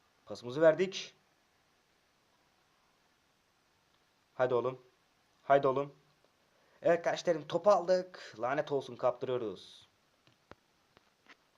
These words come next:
Evet kardeşlerim ilk yarı bitti. İkinci yarıya geçiyoruz. Haydi bakalım. Ulan şuna bak. Gol atıyoruz sarılıyorsunuz beyler ya.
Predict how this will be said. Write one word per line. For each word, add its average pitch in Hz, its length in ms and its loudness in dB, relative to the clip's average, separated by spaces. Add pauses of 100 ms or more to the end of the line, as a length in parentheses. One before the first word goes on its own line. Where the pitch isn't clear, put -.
Evet 147 180 6
kardeşlerim 143 600 0
ilk 143 200 -8
yarı 139 140 2
bitti. 139 500 -2 (120)
İkinci 127 300 -6
yarıya 127 220 2
geçiyoruz. 123 300 -6
Haydi 113 220 4
bakalım. 95 340 -6 (1400)
Ulan 110 280 4 (840)
şuna 120 300 -6
bak. 101 160 0 (800)
Gol 123 140 4
atıyoruz 120 340 2
sarılıyorsunuz 107 680 -4
beyler 101 240 2
ya. 82 320 -6